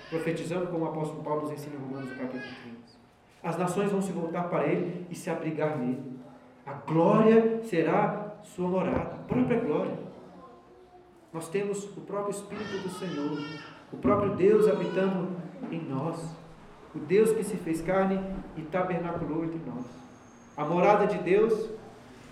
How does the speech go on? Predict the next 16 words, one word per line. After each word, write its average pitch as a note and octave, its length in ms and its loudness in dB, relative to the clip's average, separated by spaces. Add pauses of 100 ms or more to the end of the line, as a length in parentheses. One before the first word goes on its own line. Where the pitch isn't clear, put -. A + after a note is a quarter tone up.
(260)
está - 160 -8
presente, D#3 680 -2
não F3+ 120 -4
apenas F3 340 -4
um E3+ 120 -6
santo F#3 460 -4
dos - 240 -8
santos E3 260 -6 (140)
separado, D3+ 540 -4 (420)
mas D3 160 -6
está - 180 -6
presente. B2+ 560 -2 (680)
Nós C#3+ 160 -6
vemos C3+ 180 -6
isso B2 180 -6
acontecendo. A#2+ 500 -8